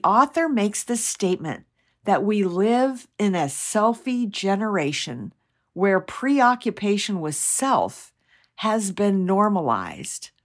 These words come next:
But the Scottish preacher, Robert Murray McCheyne,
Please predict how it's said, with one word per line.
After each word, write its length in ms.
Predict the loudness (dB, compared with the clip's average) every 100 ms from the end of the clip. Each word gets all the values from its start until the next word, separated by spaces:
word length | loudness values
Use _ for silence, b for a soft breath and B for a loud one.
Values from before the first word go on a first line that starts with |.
| _ _ _ _ _ _ _ _
But 200 | -4 -2
the 80 | -2
Scottish 800 | 0 -2 2 4 6 2 -2 -6
preacher, 680 | -4 -2 -2 -4 -6 -8 -10 _ _ _ _
Robert 560 | -2 4 4 4 0 -2
Murray 580 | -2 2 2 2 -2 -4
McCheyne, 960 | -2 -2 -4 -6 -2 -2 -2 -4 -8